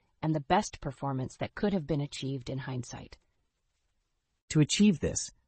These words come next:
Speaker 2: the paper introduces a new approach called the Expert with Clustering, E W C framework. It integrates clustering techniques and expert advice prediction,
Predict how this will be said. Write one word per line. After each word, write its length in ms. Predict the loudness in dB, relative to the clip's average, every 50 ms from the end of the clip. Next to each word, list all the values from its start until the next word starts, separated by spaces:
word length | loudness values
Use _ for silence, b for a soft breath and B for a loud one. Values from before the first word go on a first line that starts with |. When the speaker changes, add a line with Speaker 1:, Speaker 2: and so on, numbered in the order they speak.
| _ _
Speaker 2:
the 80 | -4 0
paper 400 | 4 6 6 6 6 6 4 4
introduces 640 | 4 2 2 2 2 2 2 2 2 2 2 4
a 60 | 6 8
new 240 | 8 8 8 8
approach 500 | 6 4 4 0 -2 -2 0 -2 -6 -6
called 240 | -2 0 2 2 2
the 120 | 0 -4 2 4
Expert 460 | 4 4 4 0 0 0 0 2 2
with 180 | -2 -4 -6 -6
Clustering, 640 | 2 2 2 2 2 0 -4 -4 -4 -4 -6 -4 -2
E 120 | 0 4
W 300 | 6 6 6 6 4 0
C 240 | 0 0 0 -2 -2
framework. 640 | -2 0 0 2 2 2 0 -2 -6 -10 -14 -18 -20 _ _ _ _ _ _ _ _ _ _ _ _ _ _ _
It 120 | 4 8 8
integrates 520 | 8 8 8 6 6 6 6 6 4 2
clustering 580 | -4 2 4 4 4 4 4 4 4 4 4 4
techniques 640 | 2 0 -2 0 2 4 4 4 2 0 -4 -8 -6 -2
and 140 | -2 -2 0 _ 2
expert 420 | 2 2 0 0 2 2 2 2
advice 380 | 2 2 4 4 4 4 4 0
prediction, 580 | -4 -2 0 0 0 0 0 -4 -6 -6 -8